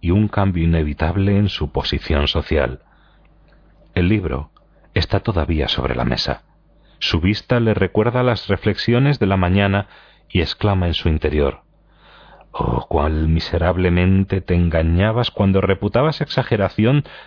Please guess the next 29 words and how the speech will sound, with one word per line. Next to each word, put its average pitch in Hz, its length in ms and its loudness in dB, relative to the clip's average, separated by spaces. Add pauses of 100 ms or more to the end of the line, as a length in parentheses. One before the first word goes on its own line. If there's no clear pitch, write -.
las - 240 -6
infernales 87 640 0
pinturas 80 720 -2 (240)
que 104 100 0
del 90 140 2
mundo 135 340 2
hacen 98 260 0
esos - 360 -2
hombres". 71 580 -4 (800)
No 76 240 2
puede 92 240 0
negarse, 87 580 -2 (300)
tiene 123 240 0
razón. 117 520 -2 (520)
Esto - 300 -2
es - 120 -4
horrible, 73 540 -4 (320)
desconsolador, 82 840 0
desesperante, 87 840 -2 (420)
pero 80 180 2
es 107 140 0
la 85 100 0
realidad. 76 520 -2 (920)
El 80 160 2
hombre 76 420 0 (300)
es - 220 -2
un 104 100 4
animal 98 420 2
depravado. 73 640 -2